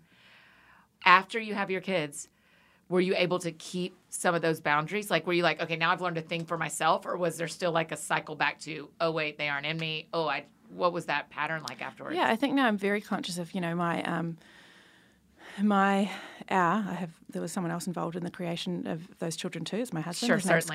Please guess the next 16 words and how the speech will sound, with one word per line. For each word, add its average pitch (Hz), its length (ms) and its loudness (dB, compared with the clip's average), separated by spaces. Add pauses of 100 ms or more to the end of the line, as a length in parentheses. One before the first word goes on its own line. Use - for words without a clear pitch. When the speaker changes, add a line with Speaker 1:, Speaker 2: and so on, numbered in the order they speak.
Speaker 2:
Scott. - 80 4
He's 175 120 -2
great. 202 200 0 (340)
Um, 214 300 10
so 233 120 8
our 254 300 12
children, 196 460 6
you 214 100 2
know, 190 220 6
I, 226 240 0
I, 254 180 2 (440)
our 208 180 8
children 190 380 0
are, 170 220 2 (300)
they're 196 260 2
the 175 340 2